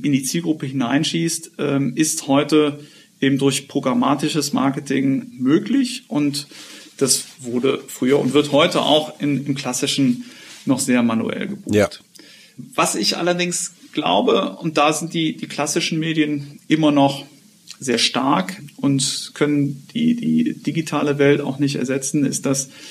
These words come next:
Speaker 1: viele klassische Kanäle immer noch über eine hohe Reichweite verfügen.
Speaker 2: Mhm.
Speaker 1: Also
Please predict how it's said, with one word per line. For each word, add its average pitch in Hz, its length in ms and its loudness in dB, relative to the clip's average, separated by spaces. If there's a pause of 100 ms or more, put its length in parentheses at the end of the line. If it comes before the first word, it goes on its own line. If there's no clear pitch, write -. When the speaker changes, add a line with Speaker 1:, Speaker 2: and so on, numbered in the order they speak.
(640)
Speaker 1:
viele 127 600 2
klassische 165 540 -2
Kanäle 147 360 2
immer 175 180 0
noch 196 140 0
über 156 120 -4
eine 147 120 0
hohe 156 180 -2
Reichweite - 480 -8
verfügen. 73 640 -6
Speaker 2:
Mhm. 92 60 -6
Speaker 1:
Also 147 500 0